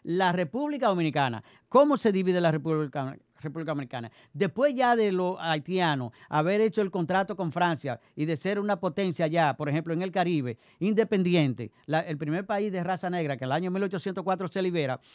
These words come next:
entonces los haitianos empezaron, empezaron a mirar la parte oriental de la isla, la parte que nos corresponde a los dominicanos, donde están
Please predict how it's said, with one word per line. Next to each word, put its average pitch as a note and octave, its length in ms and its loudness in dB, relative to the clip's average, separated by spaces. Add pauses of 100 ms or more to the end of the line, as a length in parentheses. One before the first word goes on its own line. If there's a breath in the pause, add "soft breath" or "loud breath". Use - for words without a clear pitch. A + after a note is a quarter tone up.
(160 soft breath)
entonces F#3+ 360 -2
los F#3+ 140 2
haitianos F#3+ 500 2
empezaron, G3 840 2 (320 soft breath)
empezaron G3+ 600 2 (240 soft breath)
a G3 180 6
mirar F#3+ 600 6 (160 soft breath)
la E3+ 260 2
parte A3+ 640 4 (140 soft breath)
oriental F#3+ 440 0
de A3 100 0
la G3 140 2
isla, E3 420 -2
la E3 160 -2
parte G#3 320 -2
que G3+ 120 -6
nos F#3 80 -6
corresponde F#3+ 420 -4
a A3 60 6
los G#3 80 2
dominicanos, F3+ 460 2
donde D#3 140 0
están G3+ 320 0